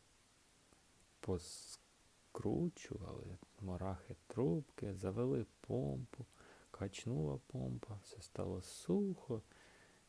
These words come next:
і комфортно, комфортно. Але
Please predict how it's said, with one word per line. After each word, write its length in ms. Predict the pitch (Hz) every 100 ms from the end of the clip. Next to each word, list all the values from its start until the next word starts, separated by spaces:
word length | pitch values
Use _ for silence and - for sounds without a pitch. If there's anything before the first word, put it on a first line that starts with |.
| -
і 100 | 240
комфортно, 420 | - 95 85 82 - -
комфортно. 560 | 87 85 87 - 117 107 - - - - - - - - -
Але 420 | 90 87 87 90